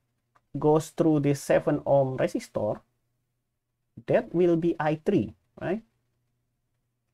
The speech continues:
And this is a current source. So the current that passed through this current source will be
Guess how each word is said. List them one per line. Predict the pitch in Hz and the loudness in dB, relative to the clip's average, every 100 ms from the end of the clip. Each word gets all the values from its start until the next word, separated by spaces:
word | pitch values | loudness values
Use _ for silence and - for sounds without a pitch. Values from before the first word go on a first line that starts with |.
| _ _ _ - | _ _ _ -4
And | 147 151 147 | -2 2 2
this | 147 240 | 2 0
is | 226 - | -2 -6
a | |
current | 180 165 151 143 | -2 2 4 2
source. | - - - | -2 -4 -6
So | - 185 180 - - | -2 4 4 2 -6
the | 139 147 | -2 0
current | - 185 247 233 | 2 2 2 2
that | 165 156 | 0 0
passed | - 156 - - | 2 2 2 -8
through | 165 156 147 143 | -2 0 0 0
this | 131 131 131 - - - - - - - - _ _ _ _ _ _ _ _ _ _ _ _ _ _ _ _ _ | 0 0 -2 -10 -18 -18 -18 -20 -20 -20 -20 _ _ _ _ _ _ _ _ _ _ _ _ _ _ _ _ _
current | - 151 131 139 | -2 0 0 -2
source | - 185 - - - | 2 2 2 -4 -6
will | 151 151 | -2 0
be | 147 143 139 143 | 0 0 -2 -4